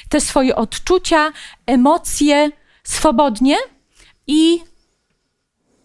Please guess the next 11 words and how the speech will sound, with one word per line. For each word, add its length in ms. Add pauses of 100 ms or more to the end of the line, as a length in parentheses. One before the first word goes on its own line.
(460)
z 140
poszanowaniem 1040
drugiego 440
człowieka. 560 (760)
Więc 280
tak 220
naprawdę 540 (100)
asertywność 1200 (340)
nie 160
kojarzy 580
się, 400